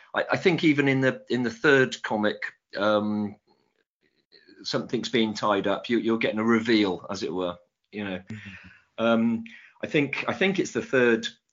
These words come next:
Speaker 1: comic. Uh, you get the reveal that the, there's a, there's,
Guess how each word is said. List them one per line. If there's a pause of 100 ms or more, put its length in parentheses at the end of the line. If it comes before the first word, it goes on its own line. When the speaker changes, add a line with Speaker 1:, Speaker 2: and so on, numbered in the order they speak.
Speaker 1:
comic. (420)
Uh, (100)
you
get
the
reveal
that
the, (200)
there's
a, (120)
there's,